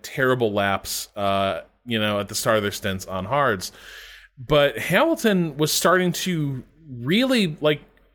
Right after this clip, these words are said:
draw closer to the Ferraris and appeared to have more pace on the hards. And it began to look to me like, um, you know, catching is one thing, passing is another, but he seemed like he had a very, very good chance maybe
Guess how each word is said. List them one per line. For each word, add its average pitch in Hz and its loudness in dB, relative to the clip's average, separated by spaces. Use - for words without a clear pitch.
draw 143 4
closer 160 0
to 151 2
the 123 0
Ferraris 117 2
and 120 2
appeared 185 0
to 165 -2
have 127 2
more 120 0
pace 117 0
on 107 -2
the 98 -2
hards. 135 0
And 107 -4
it 123 -6
began 131 2
to 214 2
look 170 2
to 143 -4
me 175 4
like, 110 2
um, 117 2
you 143 2
know, 113 4
catching 196 2
is 143 0
one 139 2
thing, 123 0
passing 123 0
is 104 -2
another, 131 4
but 107 -2
he 131 -4
seemed 226 4
like 208 2
he 165 0
had 131 4
a 110 4
very, 220 0
very 151 2
good 107 -2
chance 220 -2
maybe 110 0